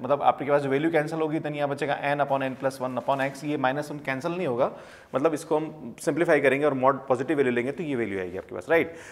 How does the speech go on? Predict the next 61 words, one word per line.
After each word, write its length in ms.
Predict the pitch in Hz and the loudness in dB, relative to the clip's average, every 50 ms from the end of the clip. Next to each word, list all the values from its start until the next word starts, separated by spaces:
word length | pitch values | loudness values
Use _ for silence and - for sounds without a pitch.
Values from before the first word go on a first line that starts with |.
| - - - | -14 0 2
अब 100 | - - | 2 2
ये 120 | 214 208 | 4 2
जो 100 | 208 220 | 2 2
mod 300 | 208 180 165 175 214 208 | 2 6 6 6 8 8
x 200 | 214 214 214 - | 6 6 6 2
है, 40 | 202 | -2
इस 100 | 190 185 185 | -2 -2 2
mod 200 | 180 170 165 165 | 2 4 4 4
x 140 | 170 170 | 2 0
को 60 | - 175 | 0 2
बाहर 220 | 143 143 151 165 | 2 2 2 2
निकाल 300 | 165 165 165 160 160 165 | 0 4 6 6 6 6
दीजिए, 240 | 160 165 160 165 180 170 - - - | 4 0 -2 -4 -6 -8 -12 -2 2
then 140 | 147 147 147 | 2 4 4
यहाँ 160 | 151 151 139 | 4 4 4
पे 140 | 143 - - - 151 | 4 4 4 4 2
n 100 | 156 147 | 2 2
कॉमन 260 | 147 151 151 160 170 | 2 2 4 4 4
लीजिए, 320 | 170 165 165 160 165 185 180 | 4 4 4 4 4 0 -2
तो 80 | 165 | 0
ये 80 | 156 156 | 4 4
आएगा 220 | 147 143 135 131 | 6 6 6 6
one 180 | 120 147 156 156 | 6 6 4 4
upon 320 | 147 151 147 147 143 143 | 2 2 2 2 2 2
one 160 | 139 139 143 127 - | -2 -2 -2 -2 2
plus 200 | 147 147 147 147 127 | 2 2 2 2 -2
one 160 | 131 135 135 | -2 2 4
by 120 | 131 127 127 - - 156 | 6 6 6 6 6 4
n, 160 | 147 131 139 156 - - - - - | 4 4 2 -4 -10 -16 -20 0 4
और 140 | - - - 123 | 4 6 6 6
n 180 | 180 202 214 | 4 2 2
tends 240 | 202 214 208 202 202 | 2 0 0 0 0
to 80 | 220 202 | -2 -2
infinity 300 | 185 175 185 226 220 165 | 0 -2 -2 -4 0 0
पे 80 | 185 | 0
स्टूडेंट 320 | 180 - - 165 165 165 151 | 0 0 -2 -2 -2 0 0
ये 80 | 156 156 | 0 2
क्या 120 | 156 175 | 4 4
हो 80 | 156 151 | 4 4
जाएगा 220 | 147 151 147 143 | 4 4 4 4
आपका, 200 | 139 139 143 139 | 4 4 4 2
ज़ीरो 280 | 123 113 120 143 165 156 | 2 2 0 2 4 4
हो 60 | 139 | 6
जाएगा, 280 | 120 117 113 113 123 143 | 6 6 6 6 6 4
तो 380 | - - - - - - 147 | 2 0 -8 -18 -14 -6 -2
यहाँ 140 | 143 143 135 | 0 2 4
वन 180 | 135 165 180 175 | 4 4 6 6
बचेगा 280 | 160 151 170 170 160 | 4 4 6 4 6
और 60 | 156 | 6
वन 180 | 143 131 147 151 | 6 4 2 0
इससे 160 | 156 151 170 | 0 -2 -2
मल्टीप्लाई 380 | 147 135 135 139 143 147 147 139 | -2 0 0 0 2 6 6 6
होगा, 120 | 135 135 | 6 6
तो 100 | 120 110 | 2 0
यहाँ 120 | 123 131 135 | 0 0 0
से 80 | 135 | -2
इसकी 180 | 131 127 - 139 | -6 -8 -6 -4
वैल्यू 180 | 127 123 123 | -4 -4 0
क्या 100 | - 143 | 2 2
होती 220 | 135 127 127 151 175 | 2 2 2 2 0
है, 100 | 220 | 0